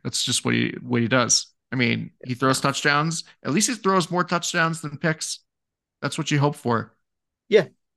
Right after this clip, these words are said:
Speaker 2: Yeah, a-, and, and it call-, the game script definitely calls for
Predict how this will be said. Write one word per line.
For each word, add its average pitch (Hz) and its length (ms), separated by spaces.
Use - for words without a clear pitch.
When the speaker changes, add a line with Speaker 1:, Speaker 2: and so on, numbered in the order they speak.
Speaker 2:
Yeah, 175 220
a-, 156 200
and, 151 220
and 151 120
it 139 120
call-, 160 240
the 143 80
game 151 260
script 139 320
definitely 127 380
calls 117 340
for 113 380